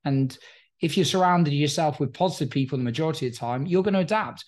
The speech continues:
We adapt to the people we're around. We adapt to the people we're around. That's what we do. We're human beings. We adapt to our environment.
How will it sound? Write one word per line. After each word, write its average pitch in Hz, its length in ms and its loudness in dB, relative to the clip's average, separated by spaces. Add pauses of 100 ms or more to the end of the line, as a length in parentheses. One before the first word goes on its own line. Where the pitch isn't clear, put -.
(140)
We 180 140 2
adapt 196 300 -2
to - 40 -8
the 147 80 -4
people 139 340 -4
we're 135 200 -4
around. 156 320 -4
We 151 140 -2
adapt 185 420 -4
to 147 60 -10
the 127 100 -8
people 123 340 -6
we're 123 160 -6
around. 139 340 -4 (300)
That's 160 220 -4
what 185 80 -2
we 170 60 2
do. 190 180 2
We're 143 80 2
human 147 400 -2
beings. 160 320 -2
We 160 80 -2
adapt 147 400 -4
to 143 100 -2
our 147 140 0
environment. 143 540 -2